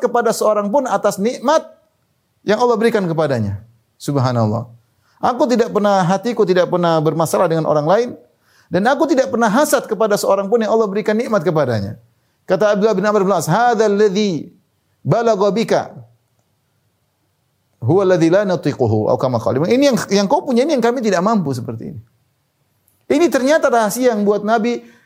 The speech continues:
sallallahu alaihi wasallam mengatakan dia penghuni surga sampai tiga kali. Rasulullah berulang-ulang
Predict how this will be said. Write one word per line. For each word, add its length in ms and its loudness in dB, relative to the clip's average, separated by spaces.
sallallahu 480 0
alaihi 160 4
wasallam 320 2
mengatakan 400 0
dia 320 0
penghuni 400 2
surga 320 0
sampai 320 0
tiga 240 0
kali. 320 2
Rasulullah 480 0
berulang-ulang 680 0